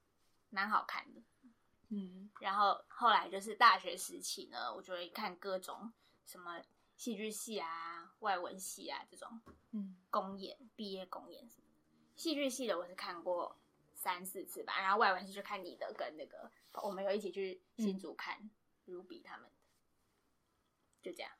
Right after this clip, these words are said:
Speaker 1: 我的看戏经验就这样，然后我也没有去研究说什么，什么从古至今的剧场有哪些重要人，我知道莎士比亚很重要啊，其他我都不知道。对，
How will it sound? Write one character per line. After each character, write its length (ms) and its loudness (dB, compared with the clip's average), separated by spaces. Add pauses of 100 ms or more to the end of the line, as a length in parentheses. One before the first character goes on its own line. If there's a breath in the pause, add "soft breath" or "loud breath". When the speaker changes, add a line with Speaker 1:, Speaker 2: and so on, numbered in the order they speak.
(220)
Speaker 1:
我 80 -12
的 160 -10
看 240 0
戏 400 -8 (320)
经 200 -12
验 140 -6
就 140 -14
这 100 -14
样， 180 -10
然 160 0
后 60 2
我 80 6
也 80 6
没 120 -6
有 120 -2
去 160 -6
研 240 -6
究 220 -2
说 260 -8
什 100 -12
么， 240 -8 (460 soft breath)
什 80 -20
么 60 -12
从 260 -4
古 160 -4
至 220 -10
今 200 -8
的 140 -8
剧 240 -8
场 240 -14
有 60 -18
哪 160 -10
些 160 -14
重 180 -8
要 140 -2
人， 120 -6
我 120 -2
知 100 6
道 100 12
莎 220 8
士 160 0
比 120 -4
亚 140 0
很 160 -10
重 200 -6
要 100 -2
啊， 160 -6
其 160 -10
他 100 -6
我 80 -6
都 120 -10
不 100 -18
知 160 -16
道。 240 -14 (640)
对， 260 -16